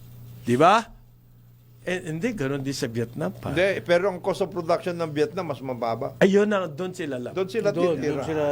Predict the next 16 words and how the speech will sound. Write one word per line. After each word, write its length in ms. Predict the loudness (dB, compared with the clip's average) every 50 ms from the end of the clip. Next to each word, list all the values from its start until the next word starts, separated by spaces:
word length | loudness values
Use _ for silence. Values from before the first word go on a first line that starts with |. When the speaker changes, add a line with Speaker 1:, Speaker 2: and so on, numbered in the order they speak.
| 0 -2
Speaker 3:
titira. 160 | -2 0 2
Speaker 2:
Ngayon, 260 | 4 4 4 4 2
ang 80 | 4 4
Speaker 1:
So, 120 | 6 6 6
dahil 440 | 6 6 6 6 6 6 4 4 2
po 200 | 0 -2 0 0 0 0
sa 200 | 2 4 4 4 6 6 4 4 4 4 4 6 6
ating, 360 | 4 2 -2 -4 -4 -2 0
ah, 220 | 0 0 0 0
kapalpakan, 760 | -2 -4 -2 0 0 0 2 0 -2 -2 0 -2 -2 -2 -8 -16 -20 -20 -20 -20 -10
hindi 400 | -4 -2 -2 0 2 4 4 6 6 6 6 6 6 6 6
natin 360 | 4 4 2 2 2 0 0 0
maayos-ayos 1000 | 0 2 4 4 4 4 4 2 2 2 2 4 4 4 4 2 0 -2 -4
ang 120 | -4 -2 -2
ating 240 | -2 -2 0 0 0
manufacturing. 880 | 0 2 0 0 0 0 -2 -2 -2 -4 -4 -4 -4 -4 -6 -10 -12